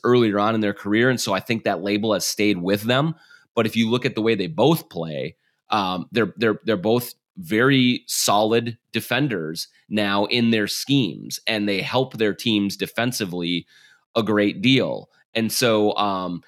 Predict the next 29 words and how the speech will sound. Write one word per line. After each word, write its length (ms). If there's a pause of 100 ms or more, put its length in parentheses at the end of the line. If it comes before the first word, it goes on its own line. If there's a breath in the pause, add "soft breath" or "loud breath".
(120 soft breath)
so 180
he's 280
not 220
just 200
one 220
dimensional, 800
is, 260
is, 200
is, 460
is, 300
is, 180
is, 320 (140)
that's 280
to 100
say. 380
And, 340 (420 soft breath)
uh, 380 (260)
he's 340
so 340
overwhelming 880
from 200
a 60
statistical 680
standpoint 560
and 140
an 40
efficiency 600
standpoint 680
and, 240